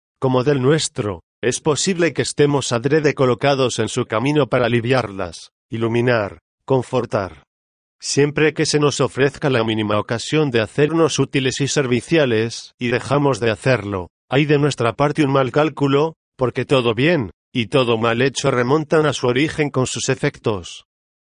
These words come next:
Si se cree que los desgraciados solo lo son en castigo de sus faltas, ¿de qué servirán, en ese caso, la caridad y la fraternidad? ¿Se podrá tener compasión de un enfermo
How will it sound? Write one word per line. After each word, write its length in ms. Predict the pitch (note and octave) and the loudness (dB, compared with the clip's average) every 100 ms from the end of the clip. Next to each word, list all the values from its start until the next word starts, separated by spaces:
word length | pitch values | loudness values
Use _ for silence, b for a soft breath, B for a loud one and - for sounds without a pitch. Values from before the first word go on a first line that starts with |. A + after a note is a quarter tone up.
| _ | _
Si 200 | - A#2 | -8 -6
se 180 | - G2+ | -4 -4
cree 220 | B2+ C#3+ | -2 0
que 120 | C3+ | 0
los 160 | A2+ G#2 | 0 -2
desgraciados 720 | G#2+ G2 G2+ - A#2 G#2 G2+ | -4 -4 -6 -2 -2 -2 -2
solo 260 | C#3+ D3 | 0 2
lo 120 | C#3 C3 | 2 0
son 260 | - D3+ | 0 0
en 100 | C3 | 0
castigo 560 | A#2+ A2 - C#3 C3 B2 | 0 -2 -2 -2 0 0
de 120 | A2 | 0
sus 260 | - B2 - | 0 -2 0
faltas, 680 | D3+ D#3 - E3 F3 - _ _ _ _ - | -2 -2 -2 -4 -6 -16 _ _ _ _ -6
¿de 200 | A#2 B2 | 0 2
qué 140 | E3 | 2
servirán, 680 | E3+ E3 C#3+ C3 C#3+ C3 B2+ - _ | 2 0 2 2 2 2 -2 -8 _
en 180 | A2+ A#2 | -4 0
ese 260 | D3 - A#2+ | 0 -2 0
caso, 520 | D#3 C3+ - B2 D#3 _ - | 0 0 0 -2 -2 _ -4
la 160 | A#2+ A#2+ | -2 0
caridad 420 | - A2 B2 E3 | -2 0 0 0
y 80 | E3+ | 0
la 120 | E3 | 0
fraternidad? 880 | - C3+ C3+ B2+ C3+ A2 G#2+ E2+ D#2+ _ _ _ _ _ - | 0 -2 0 0 0 0 -2 -4 -14 _ _ _ _ _ -6
¿Se 220 | - D3 | -2 0
podrá 340 | A#2 A2+ C#3+ | 0 0 -2
tener 340 | D3 A#2+ C3+ C#3+ | -2 0 0 0
compasión 540 | D3+ C3+ A#2 D3+ D3 | 0 0 -2 0 2
de 100 | D3 | 2
un 80 | D3 | 2
enfermo 640 | B2 - C#3 A#2 G#2+ | 0 0 0 2 0